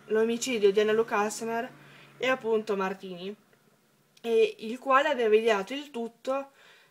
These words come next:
per finire in televisione, per fare delle interviste poi a pagamento, perché, per raccontare appunto tutto il suo calvario, quello che ha vissuto,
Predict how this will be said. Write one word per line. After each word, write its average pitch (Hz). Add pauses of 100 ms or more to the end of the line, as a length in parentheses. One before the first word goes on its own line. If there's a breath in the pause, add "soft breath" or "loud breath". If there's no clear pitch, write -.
(140)
per 254
finire 240
in 202
televisione, 233
per 214
fare 208
delle 208
interviste 208
poi 202
a -
pagamento, 190 (420 loud breath)
perché, 196
per 202
raccontare 208
appunto 208
tutto 208
il 208
suo 202
calvario, 220
quello 190
che 196
ha 190
vissuto, 220